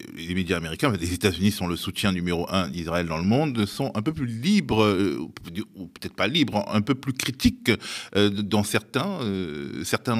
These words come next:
d'entre eux, en tout cas comme C N N ou M S N B C, que la presse, euh, que les médias français. Et, euh, on a aussi l'impression qu'aux États-Unis, euh,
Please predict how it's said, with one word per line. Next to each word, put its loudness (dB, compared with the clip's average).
d'entre 0
eux, 4
en -2
tout -8
cas 2
comme -2
C -4
N 2
N 4
ou 0
M 4
S 0
N 0
B -2
C, -2
que 0
la 4
presse, -2
euh, 2
que 0
les 2
médias 4
français. 0
Et, 6
euh, 4
on 2
a 2
aussi 0
l'impression -2
qu'aux 0
États-Unis, -2
euh, -4